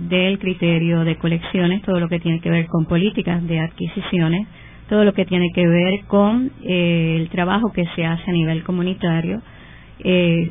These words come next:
hoy día se le da un peso gigantesco a, a, a esa área. Todo lo que tiene que ver con planta física, todo lo que tiene que ver con el mantenimiento de esta institución, la proyección y la seriedad con que se proyectan estas instituciones y el cumplimiento de cara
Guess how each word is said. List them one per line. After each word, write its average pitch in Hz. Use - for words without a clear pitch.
hoy 180
día 170
se 175
le 160
da 165
un 165
peso 170
gigantesco 170
a, 160
a, 165
a 165
esa 165
área. 180
Todo 196
lo 190
que 190
tiene 180
que 180
ver 170
con 160
planta 160
física, 196
todo 170
lo 165
que 175
tiene 170
que 165
ver 160
con 170
el 165
mantenimiento 170
de 165
esta 170
institución, 165
la 160
proyección 196
y 185
la 190
seriedad 180
con 165
que 165
se 165
proyectan 170
estas 185
instituciones 175
y 190
el 170
cumplimiento 165
de 170
cara 170